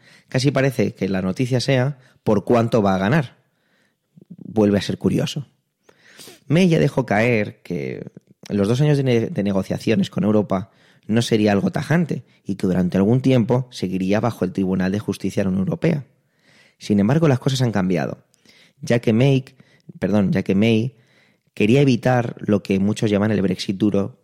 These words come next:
basado en tres puntos fundamentales: el veto a inmigrantes de la Unión Europea, la salida del mercado común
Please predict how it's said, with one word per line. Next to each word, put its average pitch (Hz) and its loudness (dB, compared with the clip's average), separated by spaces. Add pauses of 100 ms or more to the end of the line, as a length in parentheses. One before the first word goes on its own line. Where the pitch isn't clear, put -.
basado 107 -2
en 95 -4
tres 95 -6
puntos 98 -6
fundamentales: - -8 (260)
el 101 2
veto 127 0
a - 2
inmigrantes 95 0
de 92 -2
la 92 0
Unión 98 0
Europea, 110 -2 (400)
la 98 -2
salida 117 0
del 92 0
mercado 113 0
común 113 0